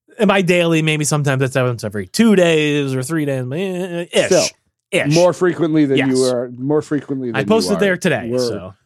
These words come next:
Speaker 2: All right. Well, then I definitely have to, I'll have to add it to my
Speaker 1: And I have
Speaker 2: bookmarks.
Speaker 1: deleted a lot
Speaker 2: Uh,
Speaker 1: of my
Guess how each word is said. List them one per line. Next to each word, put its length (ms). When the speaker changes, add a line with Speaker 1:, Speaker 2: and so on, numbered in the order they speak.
Speaker 2:
All 120
right. 320
Well, 100
then 140
I 120
definitely 440
have 160
to, 80
I'll 140
have 100
to 120
add 120
it 100
to 80
my 100
Speaker 1:
And 80
I 100
have 220
Speaker 2:
bookmarks. 80
Speaker 1:
deleted 440
a 60
lot 200
Speaker 2:
Uh, 40
Speaker 1:
of 80
my 180